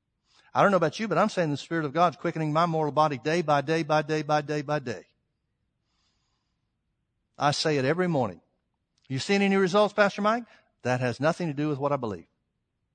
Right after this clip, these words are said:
Wouldn't matter one way or the other. I don't even want to answer. Wouldn't matter. Because if I did see results and thought it was working 'cause I saw results, that's not faith. At least it's not Bible faith. And if I am saying it every day, but I don't see results,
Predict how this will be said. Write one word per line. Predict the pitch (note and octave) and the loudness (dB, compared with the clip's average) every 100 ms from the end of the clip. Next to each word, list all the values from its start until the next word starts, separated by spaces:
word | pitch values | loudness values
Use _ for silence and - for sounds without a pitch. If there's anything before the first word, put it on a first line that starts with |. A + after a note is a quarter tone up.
| _ _ _ _ | _ _ _ _
Wouldn't | B2 D3+ D3+ | 0 2 4
matter | D#3+ F3 | 2 2
one | E3+ F3+ | 2 4
way | F#3 | 4
or | F#3 | 4
the | F#3 | 2
other. | E3+ A2+ | 2 2
I | B2+ | 0
don't | D#3+ | 0
even | E3 E3+ | 0 -2
want | F3 | 0
to | |
answer. | F3+ E3+ - G2+ _ - | 0 -2 -6 -16 _ -6
Wouldn't | D#3+ F#3 | -2 2
matter. | G3 F3+ F#2 _ _ _ _ _ _ _ _ _ _ _ _ _ _ _ - | 4 2 0 _ _ _ _ _ _ _ _ _ _ _ _ _ _ _ -4
Because | C#3+ C#3 | -2 0
if | C#3 | 2
I | |
did | C#3+ B3 | 2 0
see | - G3+ | 0 0
results | E3 E3+ G3+ F#3+ | 2 4 2 2
and | D3+ | 2
thought | F3+ F3+ | 4 4
it | D3 | 2
was | C#3 | 0
working | F#3 E3+ | 0 0
'cause | E3 D3+ | -2 -2
I | C3+ | 0
saw | F3 E3 | 2 2
results, | D3+ G3+ A3+ E3+ | 4 4 2 2
that's | F3 E3+ | -2 0
not | E3+ F3+ | 0 2
faith. | G3+ C3 - _ _ _ _ _ _ | 2 2 -4 _ _ _ _ _ _
At | B2+ | -4
least | D3 C#3+ | -2 -2
it's | C3 - | -6 -6
not | C3 | -2
Bible | C3+ C3+ G2+ | 0 -2 -4
faith. | - F2 _ _ _ _ _ _ _ _ _ | -14 -20 _ _ _ _ _ _ _ _ _
And | - | -2
if | E3 | 4
I | E3+ F#3+ | 6 8
am | C4+ | 6
saying | A3 G#3 F#3+ | 6 4 4
it | F3+ | 2
every | F3+ D#3+ | 2 4
day, | F3 G3+ | 4 4
but | E3 | 4
I | |
don't | D#3 A#3+ - | 4 4 4
see | G#3 | 2
results, | F3+ D3+ F3+ G3+ - | 2 4 4 4 0